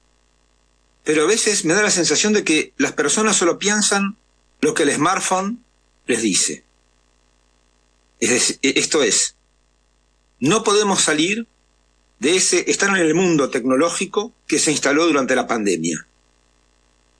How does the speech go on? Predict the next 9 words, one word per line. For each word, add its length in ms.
Entonces 380
uno 160
podría 280
pensar 520
también, 500
con 140
algo 220
de 120
melancolía, 680